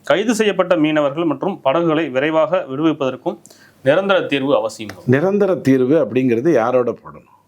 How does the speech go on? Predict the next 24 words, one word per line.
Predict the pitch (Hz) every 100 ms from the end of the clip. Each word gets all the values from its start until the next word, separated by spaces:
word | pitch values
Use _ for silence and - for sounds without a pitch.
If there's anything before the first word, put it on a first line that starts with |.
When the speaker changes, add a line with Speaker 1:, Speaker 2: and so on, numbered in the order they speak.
| _ _ _ _ _ _ _ _ -
Speaker 2:
ஸ்ரீலங்காவோட | 170 156 117 101 101 117 90
போடணும். | 65 - - _ _ _ - - - - -
கலைஞர் | 147 202 220 190
ஐயா | 156 156
என்ன | 143 131
சொன்னார் | 127 107 101 92
சட்டசபையில? | 110 110 117 107 92 80 - _ _ _ _ - - -
"எல்லை | 123 185 247 247
தாண்டி | 156 202 202 202 214
மீன் | 190 196
பிடிக்க | 180 180 151 160
வேண்டிய | 147 143 143 127
பேராசை | 143 165 170 165 156
நிற்காத | 135 131 131 156 151 135
வரைக்கும் | 123 131 - 196 240 -
மீனவ | 147 156 151 123
பிரச்சனை | 120 - 120 151 -
தீராதுன்னாரு." | 127 110 98 104 95 80 _ _ _ _ _ _ _ _ - -
இதுக்குள்ள | 185 240 233 269 277
வராத | 190 208 240 254 220
ஏதாவது | 180 190 208 214
ஒரு | 160
கைதை | 156 151 170
சொல்லுங்க. | 170 110 87 82